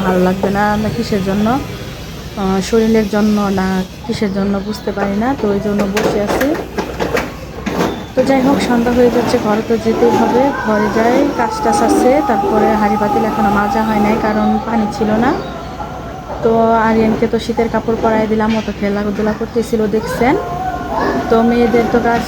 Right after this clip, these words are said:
করতেই হবে, ভালো লাগলো না লাগলো, সংসার আছে। আর কালকে বিশেষ করে আলবি সাড়ে ছয়টায় স্কুলে থাকতে হবে, পিকনিকে নিয়ে যাবে। তো আমরা কেউ যাচ্ছি না, আলবি স্কুল থেকে যাচ্ছে,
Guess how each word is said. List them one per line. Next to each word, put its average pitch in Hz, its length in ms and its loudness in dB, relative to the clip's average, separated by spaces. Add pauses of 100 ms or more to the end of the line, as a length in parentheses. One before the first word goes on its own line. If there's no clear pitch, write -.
করতেই 240 360 2
হবে, 226 240 0
ভালো 214 260 0
লাগলো 214 340 0
না 202 140 2
লাগলো, 208 360 -2
সংসার 214 420 0
আছে। - 200 -2
আর 202 160 0
কালকে 208 240 0
বিশেষ 220 300 -2
করে 214 180 -2
আলবি 202 300 0 (920)
সাড়ে 220 280 0
ছয়টায় 233 600 2 (960)
স্কুলে 233 260 2
থাকতে 240 320 -2
হবে, 240 280 4 (520)
পিকনিকে 226 420 -2
নিয়ে 233 220 2
যাবে। 226 360 2
তো 269 120 -4
আমরা 208 260 0
কেউ 226 240 2
যাচ্ছি 214 400 -2
না, 214 120 0
আলবি 214 240 0
স্কুল 220 280 -2
থেকে 214 220 0
যাচ্ছে, 214 440 0